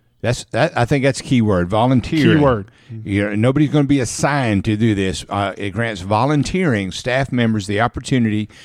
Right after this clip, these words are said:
Speaker 1: to become certified to possess a gun on campus. And this has ba-, passed both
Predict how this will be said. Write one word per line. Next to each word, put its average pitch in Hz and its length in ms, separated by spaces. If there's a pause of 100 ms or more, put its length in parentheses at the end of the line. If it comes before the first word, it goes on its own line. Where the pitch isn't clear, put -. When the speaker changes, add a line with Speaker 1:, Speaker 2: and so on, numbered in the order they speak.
(240)
Speaker 1:
to - 60
become 107 340
certified 131 800
to - 100
possess 101 400
a 98 60
gun 107 240
on 95 140
campus. - 560 (520)
And 95 140
this 107 140
has 104 180
ba-, 107 380 (160)
passed 120 420
both 117 240